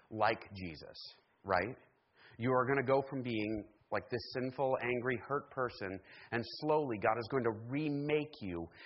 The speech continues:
and ultimately when you arrive, you're gonna be like Jesus. Everybody got that? That's the destination. And from the very beginning of time, like, like God knew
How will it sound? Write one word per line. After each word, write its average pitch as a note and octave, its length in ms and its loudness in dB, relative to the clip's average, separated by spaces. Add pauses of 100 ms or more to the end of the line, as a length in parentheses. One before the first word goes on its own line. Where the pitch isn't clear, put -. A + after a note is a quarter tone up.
(100)
and B2+ 120 0 (100)
ultimately C3+ 460 0
when A#2 140 -4
you A#2 140 0
arrive, A2+ 440 2
you're G#2 100 -2
gonna G2 160 -2
be G2 120 -4
like G2 260 -2
Jesus. - 500 -10 (300)
Everybody G2+ 360 -2
got A2+ 240 0
that? C#3+ 240 -8 (720)
That's B2 260 4 (100)
the B2+ 60 -2
destination. G#2+ 760 -2 (260)
And B2+ 160 2
from C#3 160 -4
the B2+ 160 -2 (160)
very E3 320 4
beginning D#3 340 -2
of D#3 60 -8
time, G#2 560 -4 (460)
like, A2 160 2 (180)
like A2 280 -2
God B2+ 240 6
knew B2+ 440 -2